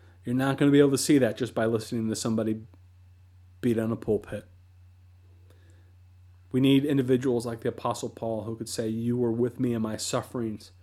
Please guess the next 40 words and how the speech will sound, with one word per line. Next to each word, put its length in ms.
You 120
saw 460
what 240
manner 320
of 160
man 400
I 120
was. 680
You 140
saw 360
the 80
life 400
that 140
I 80
lived, 340
and 120
you 80
became 480
imitators 880
of 200
us, 200
and 140
you 80
passed 400
that 140
imitation 720
of 440
us 480
on 380
to 320
others." 840
That's 260
the 180
model 380
we 140
need 240
as 160
the 100
church, 280
folks. 500